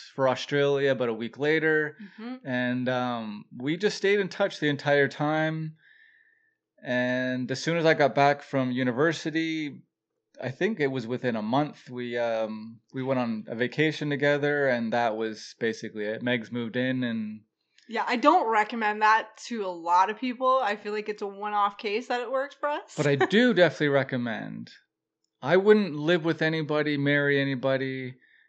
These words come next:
Speaker 1: get engaged to anybody unless you do an all-inclusive vacation together.
Speaker 2: Mm-hmm.
Speaker 1: 'Cause you really get to know the person. When there's free booze and free food around,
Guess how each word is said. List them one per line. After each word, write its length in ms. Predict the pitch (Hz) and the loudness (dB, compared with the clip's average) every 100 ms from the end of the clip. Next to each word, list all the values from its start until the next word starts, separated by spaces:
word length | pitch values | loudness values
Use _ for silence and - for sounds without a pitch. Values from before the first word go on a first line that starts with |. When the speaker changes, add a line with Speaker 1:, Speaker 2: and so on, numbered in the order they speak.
| _ | _
Speaker 1:
get 160 | 165 | 2
engaged 480 | 156 147 151 151 143 | 4 4 4 4 2
to 60 | 147 | -2
anybody 460 | 143 131 139 139 143 | -2 0 0 0 -2
unless 720 | 120 120 127 151 160 - - | -6 -4 0 0 0 -10 -12
you 140 | 156 | -8
do 340 | 147 131 127 123 | -6 -6 -4 -4
an 120 | 123 - | -4 -4
all-inclusive 1040 | 127 131 139 160 160 - 131 123 - 127 113 | -2 0 0 -4 -8 -4 -4 -4 -4 -6 -2
vacation 600 | 120 117 120 107 - 107 | -6 -4 -4 -4 -6 -8
together. 420 | 104 104 101 - - | -4 -4 -6 -14 -16
Speaker 2:
Mm-hmm. 420 | 190 185 190 185 | -18 -16 -16 -2
Speaker 1:
'Cause 140 | 170 | 0
you 120 | 165 | 0
really 520 | 170 226 254 262 233 190 | 0 2 4 4 4 4
get 240 | 165 156 | 2 2
to 140 | - 151 | -2 0
know 320 | 143 139 135 | 2 2 2
the 100 | 123 | -2
person. 500 | - 131 117 110 117 | 0 0 0 -2 -4
When 100 | 135 | 0
there's 160 | 156 - | 2 0
free 340 | - 175 180 | -4 2 4
booze 460 | 156 160 151 147 139 | 4 2 2 -2 -2
and 120 | 131 | -6
free 220 | - 147 | 0 0
food 360 | 143 - 139 135 | 0 -2 0 0
around, 580 | 123 117 117 117 113 | 0 -2 -2 -4 -6